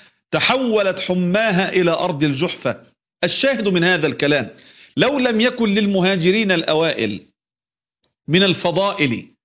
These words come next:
إلا أنهم تركوا ديارهم وأموالهم وخرجوا مع رسول الله صلى الله عليه وسلم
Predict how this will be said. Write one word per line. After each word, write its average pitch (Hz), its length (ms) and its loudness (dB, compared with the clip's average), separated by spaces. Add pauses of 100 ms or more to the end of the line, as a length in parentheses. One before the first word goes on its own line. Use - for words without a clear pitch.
(480)
إلا 226 420 2
أنهم 208 340 0
تركوا 202 440 0
ديارهم 190 680 2
وأموالهم 180 920 0 (720)
وخرجوا 202 560 0
مع 196 240 0
رسول 214 380 0
الله 202 420 2
صلى 165 320 0
الله 185 420 0
عليه 165 280 0
وسلم 160 600 -2